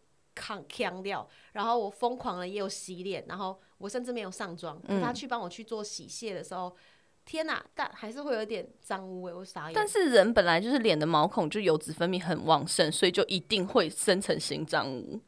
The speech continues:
Speaker 1: 对啊，所以我才就最近对保养又有一个新的认知，就是发现，干，原来我的皱纹都是我自己造成的。Shit。
Speaker 2: 就是还有年纪，还有一些是因为小编。
Speaker 1: 也，也有可能。
Speaker 2: 太让人生气。
Speaker 1: 对，那，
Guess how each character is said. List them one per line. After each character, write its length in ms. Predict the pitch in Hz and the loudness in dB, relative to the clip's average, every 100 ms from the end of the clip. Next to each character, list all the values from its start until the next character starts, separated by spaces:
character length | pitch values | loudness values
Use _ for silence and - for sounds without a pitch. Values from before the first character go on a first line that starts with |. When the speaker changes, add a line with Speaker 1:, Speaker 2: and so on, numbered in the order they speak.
| - | -10
Speaker 1:
对 80 | 269 | -4
啊， 160 | 208 196 | -4 -4
所 140 | 302 | -6
以 20 | |
我 60 | 277 | -6
才 160 | 220 226 _ | -4 -6 _
就 140 | 277 269 | -12 -10
最 200 | 285 277 | -8 -8
近 100 | 277 | -4
对 100 | 247 | -2
保 140 | 196 | -2
养 180 | 190 175 | -4 -4
又 80 | 214 | -6
有 60 | |
一 40 | 175 | -6
个 120 | 190 | -10
新 200 | - 196 | -10 -8
的 80 | 175 | -8
认 220 | 202 170 | -8 -10
知， 280 | 170 - 160 | -12 -18 -18
就 140 | 156 190 | -14 -10
是 180 | 185 | -10
发 220 | 185 180 170 | -8 -10 -8
现， 260 | 185 175 - _ _ _ - | -10 -12 -16 _ _ _ -8
干， 220 | 254 202 | -6 -4
原 100 | 208 | -6
来 80 | 220 | -4
我 120 | 170 | -6
的 80 | 165 | -6
皱 180 | 226 | -6
纹 140 | 180 170 | -6 -8
都 100 | 175 | -10
是 80 | 190 | -12
我 100 | 127 | -12
自 120 | 190 | -14
己 60 | |
造 220 | 143 156 131 | -12 -12 -12
成 140 | - - | -16 -20
的。 80 | 214 _ _ _ _ _ - | -20 _ _ _ _ _ -12
Shit。 580 | - - 370 339 180 - | -8 -6 -2 0 0 -4
Speaker 2:
就 120 | - 220 | -4 -2
是 140 | 208 | 0
还 120 | 214 | 2
有 80 | 165 | 2
年 280 | 160 143 170 | 2 0 -4
纪， 220 | - 170 | -4 -4
还 140 | 185 | 2
有 140 | 170 160 | 2 2
一 60 | |
些 180 | 190 170 | 0 0
是 140 | 175 175 | 0 0
因 100 | 170 | 0
为 80 | |
小 200 | 170 139 | 0 0
编。 420 | 127 - 80 - 214 _ _ | 0 -2 -4 -4 -10 _ _
Speaker 1:
也， 140 | - - | -12 -6
也 100 | 214 | -6
有 80 | 208 | -6
可 180 | 214 208 | -8 -10
能。 220 | 104 208 - - | -12 -16 -18 -4
Speaker 2:
太 160 | 202 | 2
让 180 | 180 170 | 2 2
人 120 | 147 | 0
生 220 | 190 - 147 | -4 -6 -6
气。 400 | - 170 - 208 _ _ | -6 -8 -8 -14 _ _
Speaker 1:
对， 280 | 226 - | -8 -8
那， 120 | - | -6